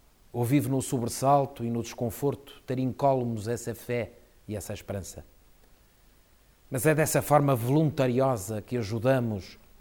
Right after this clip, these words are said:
e que nos deixamos ajudar melhor. Vamos todos, pois, ser mais unidos e professantes na esperança.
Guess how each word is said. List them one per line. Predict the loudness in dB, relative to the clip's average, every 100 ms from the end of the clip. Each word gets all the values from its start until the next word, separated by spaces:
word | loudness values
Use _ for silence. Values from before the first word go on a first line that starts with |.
| -8 -4
e |
que | 0
nos | 2 4
deixamos | 2 2 2 2 2
ajudar | 0 2 2
melhor. | 2 0 -2 -4 -14 -20 -20 -20 _ -20 -20 -20 -20 _ -20 _ -20 -20 -20 -20 -20 -20 -20 -20 -20 0
Vamos | 2 2 0
todos, | -4 -4
pois, | 0 0 0
ser | 0 0 0 -4 -6
mais | -2 0 0
unidos | 0 2 2 0 -6 -10 -20 -20 _ _ _ _ _
e | -6
professantes | 0 0 0 -2 0 0 0 -4
na | -4
esperança. | -4 -4 -4 -4 -6 -12